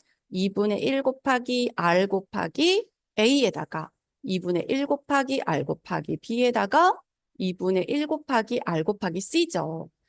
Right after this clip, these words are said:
그러면 공통적으로 들어가는 부분이 이분의 일 곱하기 R, 이분의 일 곱하기 R, 이분의 일 곱하기 R은 공통 부분이니까 무조건 곱해질 거다. 그래서 묶어보면 거기에 나머지 A랑 B랑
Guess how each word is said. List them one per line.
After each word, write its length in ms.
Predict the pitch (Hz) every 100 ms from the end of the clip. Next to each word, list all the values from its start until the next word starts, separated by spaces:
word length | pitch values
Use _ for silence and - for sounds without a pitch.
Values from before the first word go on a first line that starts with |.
| _
그러면 320 | - 320 320 320
공통적으로 800 | 226 220 349 339 339 294 277
들어가는 480 | 269 196 175 190 202
부분이 280 | 202 196 190
이분의 440 | - 170 180 220 -
일 440 | 311 320 320 330
곱하기 420 | - - 190 165
R, 180 | 160 - - _ _ -
이분의 380 | 180 175 185 -
일 440 | 311 330 330 330
곱하기 420 | 320 220 196 180 -
R, 240 | 170 156 - _ _ _ -
이분의 340 | 180 185 190
일 280 | - 330 330
곱하기 360 | 320 - 233 220
R은 260 | 165 202 - _
공통 800 | - 226 208 202 294 320 311 269
부분이니까 680 | 202 165 151 147 143 185 -
무조건 360 | 185 269 330 294
곱해질 380 | 214 208 -
거다. 560 | - 156 151 156 170 175
그래서 300 | 160 156 160
묶어보면 840 | 156 151 202 170 160 233 320 370 - _ _ _
거기에 640 | 156 139 147 214 339 381 - _ -
나머지 600 | 151 147 139 - 311 - -
A랑 440 | 262 262 269 269 - _
B랑 440 | - 170 170 254